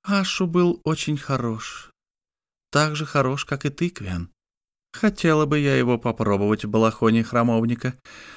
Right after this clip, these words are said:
А вдруг в самый главный момент из него выползет та самая мерзость, которая явилась всем нам? Это было бы незабываемо». «Это ты заказала меч у кузнеца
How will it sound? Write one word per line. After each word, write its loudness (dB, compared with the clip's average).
А 2
вдруг 0
в -14
самый 2
главный 4
момент 2
из -2
него 4
выползет 0
та 2
самая 2
мерзость, 2
которая 0
явилась 0
всем 0
нам? -2
Это -2
было 2
бы 2
незабываемо». 4
«Это -2
ты -2
заказала 2
меч 0
у -6
кузнеца -2